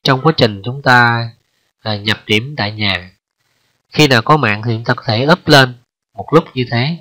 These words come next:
thì rất là nhanh. Chúng ta chủ động được rất là nhiều, ờ, yếu tố thuận lợi khi chúng ta làm điểm tại nhà.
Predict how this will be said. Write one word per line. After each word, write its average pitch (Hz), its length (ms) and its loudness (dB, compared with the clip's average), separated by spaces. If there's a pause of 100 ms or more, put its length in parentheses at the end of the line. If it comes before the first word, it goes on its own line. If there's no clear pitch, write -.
(160)
thì 104 80 -6
rất 139 180 -12
là 104 140 -10
nhanh. 117 220 -6 (460)
Chúng 135 100 -8
ta 131 140 0
chủ 113 160 0
động 107 300 -2
được 98 360 -8
rất 147 140 -8
là 139 60 -6
nhiều, 95 380 -8 (680)
ờ, 92 360 -8 (340)
yếu 135 140 0
tố 143 400 4
thuận 104 200 -4
lợi 95 320 -2
khi 120 120 -2
chúng 131 120 -6
ta 113 320 2 (220)
làm 98 240 -4
điểm 95 180 -8 (100)
tại 95 220 -6
nhà. 90 260 -12